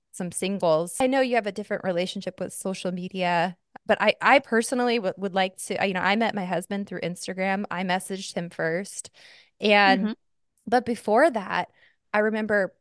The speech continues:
Speaker 1: somebody gave me great advice and they're like, "Look at your friends' friends, even if it's on Facebook, like, you, you just never know where you're gonna meet somebody." And it's kind of a, it's almost like a dating app because they can get a little quick peek into your,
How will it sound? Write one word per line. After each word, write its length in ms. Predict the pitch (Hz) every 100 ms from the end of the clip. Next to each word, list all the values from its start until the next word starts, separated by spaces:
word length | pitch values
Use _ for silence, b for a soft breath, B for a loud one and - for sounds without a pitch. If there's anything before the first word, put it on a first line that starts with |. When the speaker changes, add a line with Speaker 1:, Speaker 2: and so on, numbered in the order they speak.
| _
Speaker 1:
somebody 320 | - 226 220
gave 160 | 214 202
me 100 | 190
great 220 | - 185
advice 400 | 185 190 175 -
and 80 | 202
they're 120 | 196
like, 160 | 202 196
"Look 160 | 277
at 80 | 349
your 140 | 320 320
friends' 500 | - 254 269 285 -
friends, 320 | 175 151 175
even 220 | 403 440
if 120 | 453 415
it's 140 | 403
on 160 | 370 349
Facebook, 520 | 330 381 - - -
like, 260 | 214 214 b b b b -
you, 500 | - 208 262 254 247 -
you 140 | 262
just 360 | 247 349 359 -
never 320 | 254 254 226
know 320 | 208 196 196 190
where 220 | 185 180
you're 120 | 175
gonna 140 | 175 170
meet 240 | 170 160
somebody." 680 | - 175 175 180 175 170 180 -
And 480 | 185 175 175 180 - b b
it's 140 | - -
kind 160 | 359
of 80 | 381
a, 220 | 254 -
it's 100 | 226 -
almost 300 | 302 339 226
like 160 | 196
a 60 | 185
dating 360 | 185 185 190
app 180 | 190 240
because 320 | 226 214 202 196
they 120 | 202
can 180 | 208 202
get 180 | 208 190
a 60 |
little 200 | 190 170
quick 320 | - 196 180
peek 260 | - 202 -
into 240 | 175 - 165
your, 300 | 151 -